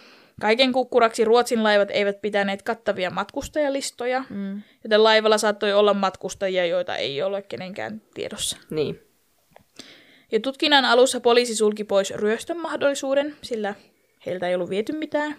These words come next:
Speaker 1: Myöskään seksuaalista motiivi-, seksuaalista motiivia poliisi ei pitänyt todennäköisenä.
Speaker 3: Mm.
Speaker 1: Varteen otettavimpana vaihtoehtona tutkijat pitivät jotakin mitättömältä tuntuvaa syytä, kuten niinku suutahtaminen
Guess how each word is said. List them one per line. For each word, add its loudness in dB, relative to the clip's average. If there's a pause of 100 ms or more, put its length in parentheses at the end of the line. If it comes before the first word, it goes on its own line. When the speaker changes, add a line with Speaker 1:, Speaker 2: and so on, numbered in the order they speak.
(840)
Speaker 1:
Myöskään 2
seksuaalista 2
motiivi-, -8 (220)
seksuaalista 0
motiivia -4
poliisi -4
ei -4
pitänyt -10
todennäköisenä. -10 (100)
Speaker 3:
Mm. -2 (1120)
Speaker 1:
Varteen 4
otettavimpana 0
vaihtoehtona 0
tutkijat -4
pitivät -4
jotakin -4 (240)
mitättömältä 0
tuntuvaa -4
syytä, -8 (160)
kuten -8
niinku -14
suutahtaminen -2